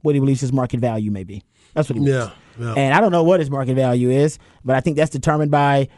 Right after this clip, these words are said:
Speaker 1: who's willing to offer the
Speaker 2: I was
Speaker 1: most.
Speaker 2: gonna say, that's,
Speaker 1: <laughs>
Speaker 2: that's how you determine your market value.
Speaker 1: And I think that's why,
Speaker 2: Yeah.
Speaker 1: and I don't know if he's gonna actually go into the transfer portal or whatever, but if he does, and that's what he's trying to get, he's trying to get market value. Even if he
Speaker 2: Yeah.
Speaker 1: ends up coming back to Texas.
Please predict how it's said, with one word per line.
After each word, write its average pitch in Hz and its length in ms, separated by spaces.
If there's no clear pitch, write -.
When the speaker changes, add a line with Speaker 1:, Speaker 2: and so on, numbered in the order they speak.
Speaker 1:
who's 160 200
willing 160 220
to 156 80
offer 165 560
the 180 100
Speaker 2:
I - 40
was 214 120
Speaker 1:
most. 147 240
Speaker 2:
gonna 180 160
say, 254 80
that's, 208 200
Speaker 1:
<laughs> 220 40
Speaker 2:
that's 202 320
how 190 100
you 165 160
determine 156 480
your 156 140
market 151 360
value. 175 300
Speaker 1:
And 196 80
I 202 200
think 208 260
that's 160 240
why, 165 460
Speaker 2:
Yeah. 151 80
Speaker 1:
and 151 100
I 156 100
don't 160 120
know 160 140
if 147 60
he's 165 140
gonna 156 220
actually 151 420
go 156 380
into 143 160
the 139 80
transfer 139 420
portal 143 340
or 135 120
whatever, 143 420
but 139 260
if 143 140
he 139 140
does, 147 500
and 135 80
that's 135 180
what 135 120
he's 123 120
trying 120 260
to 104 60
get, 107 180
he's 107 100
trying 131 160
to 110 40
get 110 120
market 110 280
value. 104 280
Even 208 140
if - 60
he 185 40
Speaker 2:
Yeah. 180 40
Speaker 1:
ends 165 80
up 151 100
coming 151 200
back 123 220
to 104 80
Texas. 107 380